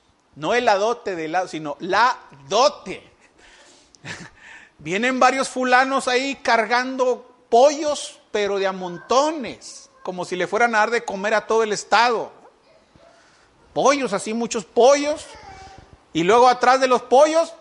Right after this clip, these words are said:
las vacas. Unas vacas, hay unas vacotas que traen ahí gordotas.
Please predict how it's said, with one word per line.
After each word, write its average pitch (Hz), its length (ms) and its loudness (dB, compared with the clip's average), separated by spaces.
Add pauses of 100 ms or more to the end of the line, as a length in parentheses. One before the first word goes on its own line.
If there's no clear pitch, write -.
las 196 380 -2
vacas. - 920 -2 (680)
Unas 190 320 -8
vacas, 220 480 0
hay 196 140 -8
unas 214 280 -12
vacotas 190 600 -4
que 165 100 -14
traen 180 260 -8
ahí 185 160 -10
gordotas. 170 960 -6